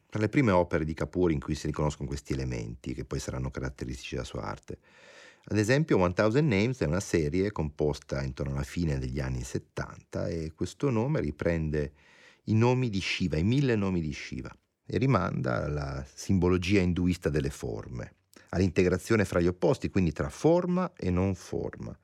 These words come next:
tra oggetto e non oggetto, tra spirito e materia, e tra inconscio e conscio. Le forme di questi mille nomi rappresentano dei simboli primordiali, degli archetipi, e torniamo ancora quindi alla teoria psicanalitica,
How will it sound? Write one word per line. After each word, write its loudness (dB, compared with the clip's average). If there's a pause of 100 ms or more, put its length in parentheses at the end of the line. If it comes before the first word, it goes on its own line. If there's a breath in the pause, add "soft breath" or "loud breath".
(360 loud breath)
tra 4
oggetto 0
e -8
non 0
oggetto, -6 (120)
tra 2
spirito 2
e 6
materia, 2 (540)
e 4
tra 2
inconscio -2 (180)
e -2
conscio. -10 (600)
Le 6
forme 2
di -8
questi -4
mille 4
nomi 0 (1080)
rappresentano 4
dei 4
simboli 2
primordiali, 2
degli 2
archetipi, -4 (380)
e -10
torniamo 4
ancora 2
quindi 0
alla 0
teoria 0
psicanalitica, -2